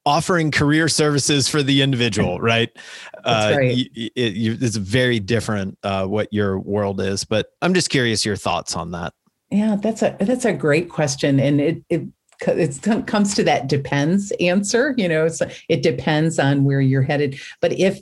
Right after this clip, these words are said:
Speaker 2: this is a field that you see yourself rising in the leadership of, um, just like, um, people who've been in,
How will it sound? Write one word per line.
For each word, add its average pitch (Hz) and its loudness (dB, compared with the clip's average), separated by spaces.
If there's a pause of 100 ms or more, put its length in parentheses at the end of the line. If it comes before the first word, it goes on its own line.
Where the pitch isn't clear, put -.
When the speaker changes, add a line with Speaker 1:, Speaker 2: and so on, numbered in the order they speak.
Speaker 2:
this 180 2
is 156 0
a 143 2
field 143 2
that 135 2
you 151 0
see 139 -2
yourself 131 0
rising 127 2
in 120 4
the 120 0
leadership 156 0 (180)
of, 131 0 (380)
um, 135 4
just 139 0
like, 131 2 (280)
um, 117 -4 (680)
people 139 0
who've 135 2
been 131 4
in, 127 4